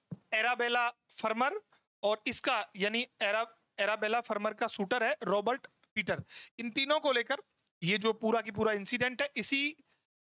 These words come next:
के बेसिस पे इन्होंने ये लिखा है। वैसे इसकी इंस्पिरेशन कुछ और भी है, उनके बारे में मैं आपको बता देता हूँ कि एक तो ये, अ, तसोनी, तसोनी का, तसोनी का वर्क है, तसोनीज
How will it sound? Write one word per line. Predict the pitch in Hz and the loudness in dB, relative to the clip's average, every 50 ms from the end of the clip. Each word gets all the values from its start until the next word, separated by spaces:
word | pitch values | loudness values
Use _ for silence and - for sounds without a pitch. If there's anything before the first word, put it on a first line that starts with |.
| _ _ _ | _ _ _
के | - 269 | -2 0
बेसिस | 240 240 233 - 254 - - | 0 0 0 0 -4 -2 0
पे | 262 247 | 0 2
इन्होंने | 233 226 226 220 | 2 2 2 2
ये | 214 208 | 2 2
लिखा | 214 208 - 262 302 | 0 -2 -2 -2 -2
है। | 320 | 0
वैसे | 240 226 226 - 262 | 0 0 0 0 -2
इसकी | - - 277 | 0 0 -2
इंस्पिरेशन | 285 277 247 220 - - 254 254 247 - - 254 | -2 -2 -2 -4 -2 -2 0 0 0 -2 -2 -2
कुछ | 247 254 - | -2 0 2
और | 247 220 233 240 | 2 2 2 2
भी | 269 277 | 2 0
है, | 262 294 - - - - - _ - | 0 0 -2 -6 -14 -20 -10 _ -6
उनके | 220 214 247 240 | -4 -2 0 0
बारे | 226 220 220 226 | 2 2 2 2
में | 226 233 | 0 0
मैं | 226 226 220 | 0 0 0
आपको | 214 208 - 214 | -2 -2 0 -2
बता | 196 185 202 202 | 0 0 0 0
देता | 214 220 - 220 | 0 0 2 0
हूँ | 226 269 - - - - - - - | -2 -2 -4 -8 -12 -12 -12 -6 -4
कि | 214 220 214 214 208 190 - - - - _ - | -2 -2 0 -2 -4 -6 -8 -16 -20 -10 _ -4
एक | 233 220 - - | -4 -2 0 0
तो | 269 | 2
ये, | 262 254 269 285 | 2 2 2 0
अ, | 277 - _ - 220 190 185 185 185 | -2 -6 _ -2 0 2 2 2 0
तसोनी, | - - 247 220 - 254 254 262 262 285 294 254 185 - - _ _ _ _ _ _ _ _ _ _ _ | 0 -2 -2 -2 0 2 2 2 2 0 0 -2 -4 -6 -12 _ _ _ _ _ _ _ _ _ _ _
तसोनी | - 208 - - 247 247 247 262 | -4 -4 0 0 2 2 2 2
का, | 240 - 269 269 269 - - _ _ _ _ _ _ - | 2 2 2 0 0 -4 -10 _ _ _ _ _ _ -6
तसोनी | 220 208 - 240 240 240 254 247 | -4 -2 0 0 2 2 2 2
का | 262 254 | 2 2
वर्क | 226 226 247 254 - - | 2 2 0 2 0 0
है, | 262 - - _ _ _ _ _ - - - - - _ | -2 -2 -4 _ _ _ _ _ -16 -16 -14 -16 -8 _
तसोनीज | - 214 - - 254 247 254 269 311 311 403 | -2 -2 0 0 0 2 2 0 0 0 -2